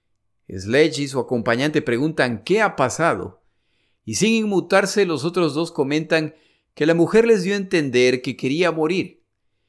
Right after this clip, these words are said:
y que con todo gusto le han dado una mano. Sledge los insulta, y le recuerda que no los mandaron para eso.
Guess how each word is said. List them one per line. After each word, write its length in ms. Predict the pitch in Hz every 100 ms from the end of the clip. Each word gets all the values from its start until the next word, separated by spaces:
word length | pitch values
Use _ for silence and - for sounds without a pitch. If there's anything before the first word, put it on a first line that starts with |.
| _ _
y 100 | 135
que 120 | 147
con 340 | 147 160 151 156
todo 260 | 220 220
gusto 580 | 165 170 165 - 135 123
le 160 | - 117
han 160 | 120 120
dado 380 | 120 123 123
una 340 | 123 117 113 113
mano. 420 | 117 120 104 - _ _ _ _ _ _ _ _ _ _ _
Sledge 440 | - 92 113 139 131
los 200 | 147 147
insulta, 840 | 156 143 175 190 - 110 - _ _ _ _ _ _
y 120 | 110
le 100 | 120
recuerda 600 | 131 127 - 165 170 165
que 160 | - 131
no 280 | 139 160 196
los 240 | 190 170
mandaron 640 | 151 135 123 151 160 156
para 280 | 151 135 131
eso. 420 | 147 147 - -